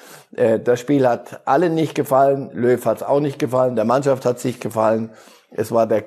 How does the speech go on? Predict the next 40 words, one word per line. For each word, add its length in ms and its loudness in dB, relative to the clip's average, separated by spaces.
das 220 -4
klassische, 640 0
„Oh, 140 2
das 180 0
kriegen 240 -2
wir 100 2
auch 140 0
so 180 0
hin“, 300 0
und 160 -4
dann 120 0
kriegt 240 -6
man's 180 -2
dann 140 -2
doch 200 -2
nicht 140 -2
hin. 320 -4
Also, 340 -2
äh, 220 -4
nein, 480 -2
der 180 -6
Löw 260 0
sollte 520 0
und 200 -6
wird 240 -2
diese 220 -4
E 240 0
M 160 -6
zu 80 -4
Ende 240 -2
spielen 420 -8
und 220 -14
danach 440 -8
trennen 260 0
sich 200 -6
die 160 -6
Wege. 320 -6
Ob 420 -6
mit 400 -6
Applaus 600 0